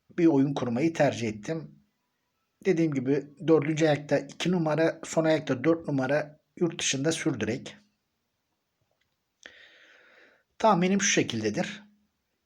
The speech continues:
Birinci ayak dört, iki, beş, yedi,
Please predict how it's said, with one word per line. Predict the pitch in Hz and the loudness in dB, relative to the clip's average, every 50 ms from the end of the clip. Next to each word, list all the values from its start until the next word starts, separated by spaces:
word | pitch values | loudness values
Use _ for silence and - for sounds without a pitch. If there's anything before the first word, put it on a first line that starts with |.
| _ - | _ 2
Birinci | 208 214 208 208 202 214 | 4 6 6 6 6 6
ayak | 196 180 208 208 - - - - - - - - _ _ _ _ _ _ - _ - 143 143 | 6 6 4 2 0 -4 -8 -10 -16 -20 -20 -20 _ _ _ _ _ _ -20 _ -8 0 4
dört, | 196 196 180 - - - - - - - _ _ _ _ _ _ _ _ _ _ _ _ _ _ _ _ _ _ _ _ _ _ - | 6 6 6 6 2 -4 -10 -12 -16 -20 _ _ _ _ _ _ _ _ _ _ _ _ _ _ _ _ _ _ _ _ _ _ 0
iki, | 220 202 - - - 160 170 175 - - - _ _ _ _ _ _ _ - - - - - - - - - - _ _ _ - | 0 0 0 2 2 2 2 2 0 -4 -12 _ _ _ _ _ _ _ -20 -20 -20 -20 -20 -20 -20 -20 -20 -20 _ _ _ -6
beş, | 110 127 165 185 170 165 - - - - - - _ _ _ _ _ _ _ _ _ _ _ _ _ _ _ _ - | 0 4 6 6 6 6 4 2 0 -2 -4 -8 _ _ _ _ _ _ _ _ _ _ _ _ _ _ _ _ -12
yedi, | - 139 143 143 170 180 185 156 151 170 170 - - - | -8 -4 0 4 4 4 4 6 4 2 2 2 -2 -10